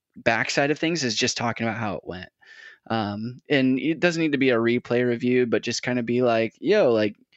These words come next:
you really crushed it. One thing I might have as a consideration for you is, you know, X, Y, Z." They can be really nonchalant conversations. Like, these don't have to be something that you're like,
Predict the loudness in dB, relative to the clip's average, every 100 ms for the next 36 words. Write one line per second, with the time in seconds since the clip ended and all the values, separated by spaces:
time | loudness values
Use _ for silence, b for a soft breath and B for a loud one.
0 | b b b 2 4 4 2 2 2 2
1 | 2 2 2 0 2 2 2 2 2 0
2 | -2 -6 -6 -2 0 2 2 2 2 0
3 | -2 0 2 2 0 -2 -2 0 2 4
4 | 2 0 -2 -2 0 -2 -6 _ _ _
5 | -4 -2 0 0 2 0 0 0 0 -4
6 | B B B B 0 2 2 2 2 4
7 | 4 4 4 2 2 0 2 0 0 0
8 | 0 0 -2 -2 -6 -10 -4 -2 0 -2
9 | -4 -4 -4 -2 -2 -4 -2 -4 -2 -4
10 | -4 -6